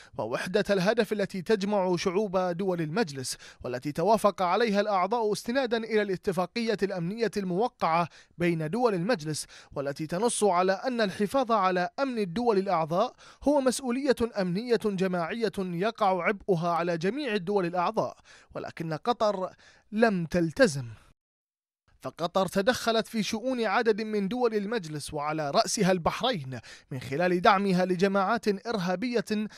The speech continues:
هدفت إلى إسقاط النظام الشرعي في مملكة البحرين عام ألفين وأحد عشر، وكانت لقطر سوابق عديدة في زعزعة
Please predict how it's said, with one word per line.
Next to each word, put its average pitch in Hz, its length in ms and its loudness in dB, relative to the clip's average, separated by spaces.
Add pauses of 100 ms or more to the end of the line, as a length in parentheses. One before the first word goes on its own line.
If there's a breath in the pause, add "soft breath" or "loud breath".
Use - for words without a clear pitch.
(180 loud breath)
هدفت 220 520 2
إلى 202 200 2
إسقاط 214 500 -2
النظام 196 440 2
الشرعي 202 600 0
في 226 140 -4
مملكة 214 500 0
البحرين 202 540 -2
عام 185 220 0
ألفين 214 580 -2
وأحد 196 280 0
عشر، 170 580 -2 (380 loud breath)
وكانت 156 440 -4
لقطر 202 480 0 (220 loud breath)
سوابق 226 540 2
عديدة 208 600 2
في 202 180 -4
زعزعة 196 480 2